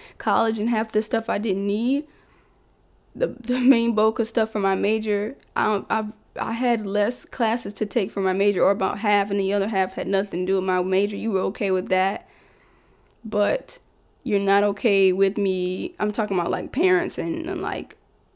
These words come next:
aunts, uncles, cousins, grandmas, like, even, even other people you don't even know. Just sometimes older people can kinda discourage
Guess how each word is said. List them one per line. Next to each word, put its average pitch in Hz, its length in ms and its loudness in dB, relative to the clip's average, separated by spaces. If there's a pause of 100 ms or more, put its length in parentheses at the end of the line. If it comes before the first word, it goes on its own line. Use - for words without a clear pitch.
(100)
aunts, 185 420 2
uncles, 196 340 -2
cousins, 208 460 2
grandmas, 190 580 0
like, 196 420 -6
even, 240 760 0
even 226 420 0
other 208 680 2 (640)
people 381 260 8
you 311 140 6
don't 277 180 2
even 208 260 2
know. 202 200 4
Just 269 200 -2 (140)
sometimes 285 440 0
older 226 220 2
people 247 280 0
can 214 200 -4
kinda 208 260 -2
discourage 208 920 -2